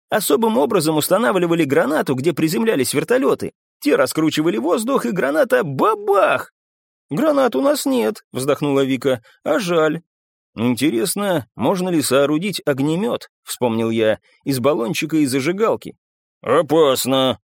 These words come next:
вынес приговор Сергеич. Рамис подвёл итог. «Значит,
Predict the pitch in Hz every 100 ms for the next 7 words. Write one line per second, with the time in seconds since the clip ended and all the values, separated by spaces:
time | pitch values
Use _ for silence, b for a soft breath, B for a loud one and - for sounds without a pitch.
0 | _ 110 127 113 123 123 123 123 - 120
1 | 123 123 117 - _ _ _ _ 104 120
2 | 139 - - - 120 139 113 165 123 113
3 | - _ _ _ _ _ _ - 92 131
4 | 127 131 123